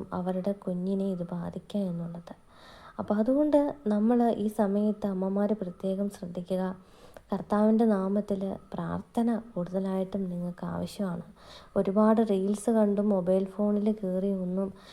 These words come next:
ആ, ചാറ്റ് ചെയ്തും ഒക്കെ സമയം കളയുന്ന സമയത്ത് നല്ല നല്ല പുസ്തകങ്ങൾ വായിക്കുകയും ആത്മീയമായിട്ടുള്ള കാര്യങ്ങൾ കൂടുതലായിട്ട് അന്വേഷിക്കുകയും ഒക്കെ ചെയ്യുക.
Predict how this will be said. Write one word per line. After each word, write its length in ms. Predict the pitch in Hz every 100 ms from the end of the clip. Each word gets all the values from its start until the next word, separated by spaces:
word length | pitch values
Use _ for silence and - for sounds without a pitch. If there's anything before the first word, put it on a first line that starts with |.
| - -
ആ, 200 | 175 170
ചാറ്റ് 480 | 175 202 190 208 247
ചെയ്തും 380 | 220 214 208 208
ഒക്കെ 260 | 180 - 208 196
സമയം 400 | 202 190 214 240
കളയുന്ന 400 | 226 208 202 196
സമയത്ത് 640 | 196 180 175 180 180 - 175 - - - -
നല്ല 220 | 175 185
നല്ല 260 | 196 202 208
പുസ്തകങ്ങൾ 640 | 196 175 - 196 202 208
വായിക്കുകയും 800 | 202 180 180 180 190 185 185 180 170 - - - - -
ആത്മീയമായിട്ടുള്ള 840 | 175 175 202 226 240 220 214 208 208
കാര്യങ്ങൾ 400 | 202 190 196 196
കൂടുതലായിട്ട് 880 | 202 - - 185 190 214 214 196 185
അന്വേഷിക്കുകയും 800 | 180 170 180 196 - - 190 185
ഒക്കെ 240 | 180 - 262
ചെയ്യുക. 460 | 262 214 180 175